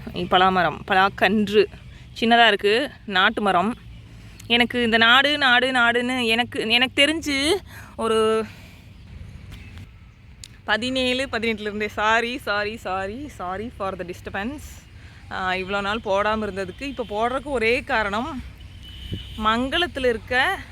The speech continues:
ஈஸ்வரி சித்தி, சித்தப்பா, இன்னொரு சித்தி சொன்னீங்க, சித்தியா பெரியம்மாவா என்னன்னு தெரியல, அவங்க தான் முதல் காரணம். இல்லைன்னா போடுறக்கே ஆரம்பிச்சிருக்க மாட்டேன், எனக்கு போடலாங்கிற எண்ணமே இல்லை. நிஜமா சித்தி உங்களை பார்த்ததில்ல.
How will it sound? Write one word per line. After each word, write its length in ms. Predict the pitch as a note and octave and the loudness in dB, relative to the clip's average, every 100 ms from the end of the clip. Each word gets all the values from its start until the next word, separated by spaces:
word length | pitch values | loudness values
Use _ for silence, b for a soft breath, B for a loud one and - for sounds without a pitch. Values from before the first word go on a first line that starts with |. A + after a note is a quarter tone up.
| B - - - - - | B -20 -18 -18 -18 -12
ஈஸ்வரி 400 | B3 C#4 - C#4+ | -8 -8 -4 -6
சித்தி, 460 | C4+ A3+ - D4 D#4+ | -6 -14 -10 -6 -6
சித்தப்பா, 580 | D4 A#3 C4+ C4 F3+ - - | -6 -4 2 4 2 0 -10
இன்னொரு 360 | A#3 B3+ C#4+ D4 | -8 -4 -4 -4
சித்தி 240 | C4 C4 | -6 -6
சொன்னீங்க, 420 | D4+ A#3+ A#3 G#3+ | -6 -6 -4 -6
சித்தியா 460 | F3 A3 F#3+ A#3 B3 B3+ | -8 -10 -4 2 2 2
பெரியம்மாவா 440 | A#3 A#3+ A3+ A3+ | -4 -2 -2 -2
என்னன்னு 280 | B3 A3 A#3 | -2 -4 -4
தெரியல, 440 | A3 G3+ G#3 G3 A#3+ D#4 - B B B | -4 -6 -4 -2 -2 -6 -16 B B B
அவங்க 340 | G3+ A3+ A3+ | -4 -2 -2
தான் 180 | A3+ D4 | 0 0
முதல் 380 | A3 G#3 B3+ C4+ | 0 -2 -4 -2
காரணம். 560 | A3 G#3 G3+ G#3 C4 | 0 2 0 -2 -4
இல்லைன்னா 280 | A3 A3 A#3+ A#3 | -4 -4 -6 -6
போடுறக்கே 580 | G#3 G#3 G#3+ G#3+ - B3+ | -4 -4 -4 -8 -8 -4
ஆரம்பிச்சிருக்க 580 | G#3 F#3 A3+ G#3+ - G#3+ | -2 -2 -2 -6 -10 -10
மாட்டேன், 360 | A3 F#3+ F#3 | -8 -8 -8
எனக்கு 300 | A3+ A#3 - | -8 -8 -8
போடலாங்கிற 340 | G3+ G#3 A#3 A#3 | -8 -4 -2 -2
எண்ணமே 380 | F#3 F#3 G#3+ A3 | -4 -4 -4 -6
இல்லை. 440 | F#3 G#3 G3 F#3 C4 - - B B B B B - | -6 -6 -2 -2 -2 -6 -18 B B B B B -8
நிஜமா 500 | F#3+ A3+ A#3+ G3+ C4 B B B - - - - - | -6 -4 -2 0 -2 B B B -14 -6 -6 -6 -10
சித்தி 320 | - G#3 A#3+ | -10 -6 -4
உங்களை 240 | A#3 G3+ F#3 - | -4 -4 -4 0
பார்த்ததில்ல. 760 | A3 A#3+ C4+ A3+ G#3 G3+ A3+ | 0 2 -2 -8 -6 -2 -2